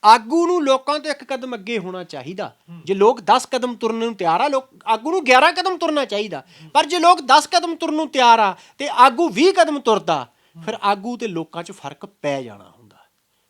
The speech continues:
Speaker 1: ਫਿਰ ਆਗੂਆਂ ਦਾ ਸਮਾਜ 'ਚੋਂ, ਲੋਕਾਂ 'ਚੋਂ ਨਿਖੜ ਜਾਣਾ ਜਿਹੜਾ ਹੈਗਾ, ਉਹ ਤੈਅ ਹੁੰਦਾ।
Speaker 2: ਤੁਹਾਨੂੰ ਲੱਗਦਾ ਕਿ ਜਿਵੇਂ ਤੁਸੀਂ ਗੱਲ ਕੀਤੀ ਆ ਕਿ ਇਹ ਬਿਰਤਾਂਤ ਬਹੁਤ ਸਿਰਜੇ ਗਏ, ਇਹ ਬਿਰਤਾਂਤ ਤੇ ਕਿਸਾਨ ਆਗੂਆਂ ਦੇ ਵਿੱਚ,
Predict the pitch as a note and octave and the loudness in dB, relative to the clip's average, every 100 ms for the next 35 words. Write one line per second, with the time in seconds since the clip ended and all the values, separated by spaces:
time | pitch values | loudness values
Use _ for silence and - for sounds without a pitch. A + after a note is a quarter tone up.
0 | _ F#3+ F#3+ F3+ E3 F3 G3 G3 G#3 - | _ -12 -4 0 0 0 -2 0 -4 -4
1 | D3+ C#3 C#3+ D#3+ G3+ F3+ D#3 - E3+ F#3 | -8 -6 -8 -8 -8 -6 -8 -10 -12 -10
2 | E3 D3 E3 - G3+ F3 D3+ C#3 C3 D3 | -10 -8 -8 -4 -4 -2 -6 -6 -12 -16
3 | C#3 A2 A2 D#3+ _ _ A#2+ A3 - - | -18 -20 -20 -20 _ _ -12 -12 -10 -8
4 | D#3 F#3 F#2+ _ _ _ - B3 F#3 E3+ | -8 -8 -14 _ _ _ -20 -16 -16 -16
5 | A#3 A#3+ A#3 G3+ G3+ G#3 F3+ E3+ E3 D#3 | -20 -20 -20 -20 -20 -14 -12 -12 -14 -16
6 | D#3 D3+ D3+ D#3+ F3+ F#3+ C#3+ C3+ D3+ D3+ | -10 -10 -8 -10 -10 -12 -12 -12 -8 -8
7 | C#3+ C#3+ F3+ D3+ B2 C3+ B2+ C#3 F3 F3 | -8 -12 -10 -12 -14 -12 -10 -12 -12 -10
8 | D3+ - D3+ D#3 D3+ F3+ F3+ F3 _ _ | -10 -8 -8 -8 -8 -6 -6 -10 _ _
9 | - E3+ F3+ F3 F3+ D#3+ D3+ E3+ E3+ E3+ | -10 -8 -4 -4 -4 -6 -6 -10 -8 -10
10 | E3 F3 F3 | -10 -10 -10